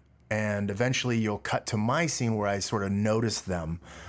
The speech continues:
So we shoot Donald's scene first with N-, Natasha, and then he heads off, and now we're repositioning, and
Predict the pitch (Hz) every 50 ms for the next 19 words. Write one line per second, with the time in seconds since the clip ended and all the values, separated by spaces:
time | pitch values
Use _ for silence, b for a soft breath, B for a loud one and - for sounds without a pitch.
0 | B B B - 135 143 143 - - 214 190 - - - 151 151 156 151 151 -
1 | - 156 143 135 - - 139 131 131 127 - - - 117 110 - 120 120 117 -
2 | - 123 120 117 - 120 110 110 110 - - 113 113 - B B B B B B
3 | B B - 123 127 123 127 127 123 147 147 120 131 135 131 117 98 92 107 -
4 | - 107 104 101 98 107 113 107 107 107 104 104 110 110 - 117 104 104 101 -
5 | - 113 107 104 104 101 101 98 92 98 101